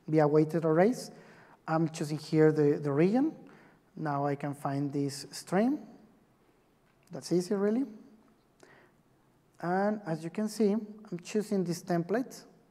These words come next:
It's a JavaScript library called faker dot J S.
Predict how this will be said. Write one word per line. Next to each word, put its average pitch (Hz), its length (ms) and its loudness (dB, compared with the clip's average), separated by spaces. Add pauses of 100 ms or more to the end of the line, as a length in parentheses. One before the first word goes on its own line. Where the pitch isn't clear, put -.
(140)
It's 160 220 -8
a 160 60 0
JavaScript 165 760 -2
library 175 460 4
called 160 240 -4
faker 165 360 0
dot 165 240 -8
J 160 240 0
S. 247 240 -6